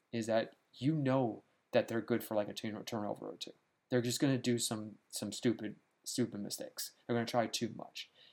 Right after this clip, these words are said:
Allen, on the other hand, like, yeah, of course, he can make mistakes just like anybody else. He's human. But it never feels like it's anything that the defense,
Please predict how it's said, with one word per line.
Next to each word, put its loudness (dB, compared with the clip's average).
Allen, 2
on 2
the 2
other -2
hand, -8
like, -2
yeah, 6
of -16
course, 2
he -4
can -2
make 0
mistakes -2
just -4
like -2
anybody -2
else. 8
He's -6
human. -2
But 4
it 2
never 2
feels 2
like -2
it's -8
anything 0
that -6
the -10
defense, -4